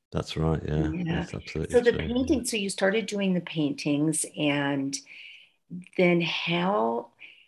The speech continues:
Speaker 2: how did you start getting those out to the world? And then how did that transition into your, <laughs> your amazing music?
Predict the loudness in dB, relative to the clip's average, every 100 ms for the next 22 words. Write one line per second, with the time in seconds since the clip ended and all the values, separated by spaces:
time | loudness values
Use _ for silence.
0 | _ _ _ -4 0 2 2 -2 -2 0
1 | 0 0 2 2 2 2 4 4 4 0
2 | 0 2 2 0 -2 -2 -2 -2 0 0
3 | -2 -4 -2 2 6 4 4 4 4 2
4 | 0 2 2 0 -6 -8 2 4 4 4
5 | 4 4 2 2 0 0 0 2 2 4
6 | 6 6 2 -4 -16 -20 -20 _ _ _
7 | _ 2 4 6 4 -2 -8 2 8 8
8 | 8 8 8 8 6 4 4 4 4 4
9 | 2 -2